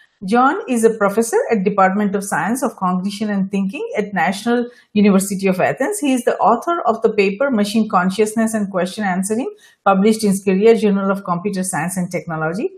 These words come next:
He is based in Greece. Welcome, Professor Kontos. We are honored to have you on Risk Roundup.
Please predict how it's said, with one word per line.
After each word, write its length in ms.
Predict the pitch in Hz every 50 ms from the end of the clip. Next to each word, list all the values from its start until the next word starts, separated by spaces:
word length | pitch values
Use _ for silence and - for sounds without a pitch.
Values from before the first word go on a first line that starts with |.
| _ _ _ _ _ -
He 80 | 220
is 180 | 220 208 185 175
based 300 | 190 190 190 185 170 175
in 160 | 190 185 175
Greece. 480 | 151 160 160 160 151 151 151 - - _ _ _ _ _
Welcome, 260 | - 240 - 453 453 415
Professor 320 | 392 339 - - - 285
Kontos. 540 | 294 - 220 208 220 226 392 466 453 453 -
We 120 | 294 277
are 60 | - -
honored 320 | - 254 277 311 339 330 330
to 120 | 311 285
have 160 | 269 240 208
you 120 | 208 208 202
on 80 | 190
Risk 260 | 156 165 165 156 -
Roundup. 500 | - 170 151 143 143 131 127 127 135 -